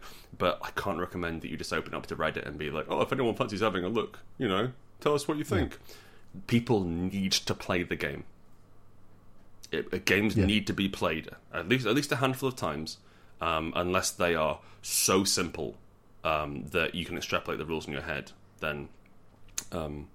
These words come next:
Speaker 1: yeah. So I'm really sorry. You just have to play it a lot.
Speaker 2: <laughs> Yeah.
Speaker 1: Um, but tell you what, te-,
Speaker 2: Extended.
Speaker 1: tell you what, tell you what, Pendrell.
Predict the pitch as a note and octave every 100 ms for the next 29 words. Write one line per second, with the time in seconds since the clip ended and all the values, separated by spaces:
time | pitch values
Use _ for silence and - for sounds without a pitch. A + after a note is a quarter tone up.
0 | - - - D2+ - F#2+ F#2+ F#2 F2+ E2
1 | - E2 D#2+ E2 D#2+ - D#2 - E2 -
2 | A#2 C3 - - - - - - - -
3 | - - - - - - - - - -
4 | - F2 E2+ D#2+ C2 - - - - -
5 | C#3+ - D3+ F#2 C#2 D2+ - - - -
6 | - - - - - E3 - B2 - D#3+
7 | B2+ E3 E3 D3+ D3 - - - - -
8 | D3+ C#3+ G#2 - D2+ D#2 G2+